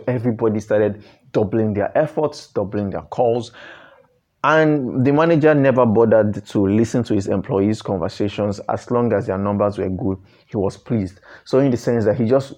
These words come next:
realized that the number of calls were going up. He did not bother to find out what they were saying, what the conversations were about. He didn't mind that they could be talking to their aunts,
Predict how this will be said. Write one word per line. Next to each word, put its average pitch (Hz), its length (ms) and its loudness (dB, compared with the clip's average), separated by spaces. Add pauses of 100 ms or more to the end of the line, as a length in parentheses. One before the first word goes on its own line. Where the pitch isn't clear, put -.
realized 110 380 2
that - 60 2
the 101 80 0
number 143 240 0
of 117 180 -2
calls 110 260 0
were 110 80 0
going 104 260 0
up. 95 140 -2 (260)
He 147 140 -2
did 123 240 0
not 156 320 0
bother 123 300 2
to 113 100 -8
find 113 380 -4
out 101 260 -4
what 120 420 0
they 101 100 -2
were 95 180 0
saying, 98 560 -4 (160)
what 139 180 4
the 127 60 0
conversations 107 640 -2
were 95 140 2
about. 95 360 -2 (220)
He 120 100 -4
didn't 135 320 -2 (160)
mind 110 440 0
that 101 100 0
they 98 80 -2
could 92 220 -10
be 101 160 -8 (100)
talking 127 360 -2
to 110 100 -4
their 95 140 0 (120)
aunts, 104 440 -4